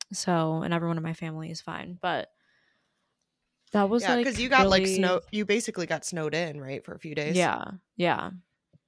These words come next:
Speaker 1: Couldn't
Speaker 2: Yeah.
Speaker 1: leave my house, and then my pipe burst,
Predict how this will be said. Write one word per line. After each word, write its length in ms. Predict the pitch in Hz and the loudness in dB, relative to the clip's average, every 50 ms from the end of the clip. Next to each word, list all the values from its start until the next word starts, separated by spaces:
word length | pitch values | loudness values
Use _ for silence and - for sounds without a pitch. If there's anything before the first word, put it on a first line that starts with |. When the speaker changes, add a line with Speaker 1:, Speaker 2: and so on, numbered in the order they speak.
| - - - _ - - _ _ _ _ - - | -20 -20 -16 _ -16 -16 _ _ _ _ -20 -8
Speaker 1:
Couldn't 260 | - - 190 196 180 | -2 0 0 2 2
Speaker 2:
Yeah. 20 | |
Speaker 1:
leave 140 | 202 202 190 | 2 2 2
my 140 | 190 180 180 | 2 0 0
house, 500 | 175 170 160 160 156 160 165 165 - - | 0 0 0 0 0 0 -2 -4 -4 -4
and 140 | 180 175 170 | -4 -2 -2
then 100 | 165 165 | -2 0
my 140 | 165 165 | -2 -2
pipe 460 | 165 - - 170 165 160 - - - - - - _ _ - | -4 -4 -2 -2 -2 -2 -4 -6 -12 -16 -16 -16 _ _ -8
burst, 840 | 180 - 170 165 165 160 165 165 - - - - - - - - | -2 -2 0 0 0 -2 -2 -4 -6 -8 -8 -10 -10 -10 -10 -12